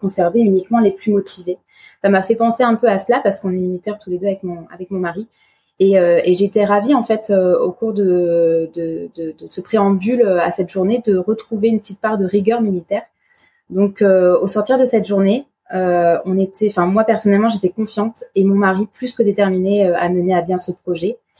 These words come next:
Et à partir de ce moment-là, euh, nous croisions les doigts pour avoir un rendez-vous avec Christelle le plus rapidement possible et surtout, euh, que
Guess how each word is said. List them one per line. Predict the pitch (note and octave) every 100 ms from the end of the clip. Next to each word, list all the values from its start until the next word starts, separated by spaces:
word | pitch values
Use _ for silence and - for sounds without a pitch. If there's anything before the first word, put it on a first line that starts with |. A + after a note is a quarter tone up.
| - - _
Et | -
à | -
partir | G#3+ - B3+
de | A#3
ce | A3+
moment-là, | G3+ F#3+ F#3+ G#3+ B3 -
euh, | F3+ F3
nous | F3 F3+
croisions | - F#3+ A3
les | A3
doigts | F#3+ F#3+
pour | E3 F#3+
avoir | F#3 G3+ A3
un | F#3+
rendez-vous | F#3+ G#3 G#3
avec | F#3+ F3+
Christelle | - G3 A3+ G#3
le | F3+
plus | -
rapidement | F#3 G3 A#3 G#3
possible | G3+ F3+ - A3+ A#3+ _ _ _ -
et |
surtout, | F#3 F#3 - B3+ C4 -
euh, | F3+ F3 E3 D#3+ D#3
que | -